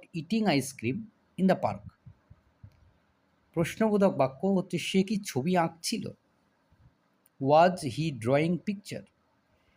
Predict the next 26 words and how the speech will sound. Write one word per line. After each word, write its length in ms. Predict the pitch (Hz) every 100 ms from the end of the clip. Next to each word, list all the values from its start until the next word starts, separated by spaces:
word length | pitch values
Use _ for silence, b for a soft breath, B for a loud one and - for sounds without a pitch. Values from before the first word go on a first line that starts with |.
| _ _ _ _
ছেলেরা 360 | - 156 156 165
কি 140 | 170
মাঠে 240 | 165 131 165
খেলছিল? 560 | - 156 175 - 143 120 - _ _ _ _ _ _ _ _ _ -
Were 380 | 143 151 175 208
the 160 | 196 175
boys 260 | 120 110 127
playing 580 | - - 147 165 202
in 100 | 208
the 100 | 202
field? 440 | 196 147 - - _ _ _ _ _ _ _ _ _ _ _ _
সূর্য 440 | - 135 120 180
কি 140 | 185
উঠেছিল? 600 | 196 110 - 190 247 214 113 - _ _ _ _ - - _ _ _
উঠছিল। 440 | 175 180 - 180 110 -
Was 180 | 123 135
the 180 | 135 151 -
sun 180 | 143 135
rising? 420 | 113 160 170 113 - _ _ _ - _ _ _ _ _ _ _ _ _ 127
লোকটি 320 | 139 139 185
কি 120 | 185
বিশ্রাম 460 | 123 113 - 160 151
নিচ্ছিল? 500 | 135 135 - 190 - - _ _ _ _ _ _ -
Was 220 | 131 139
the 220 | 135 - 139
person 500 | 131 131 - 135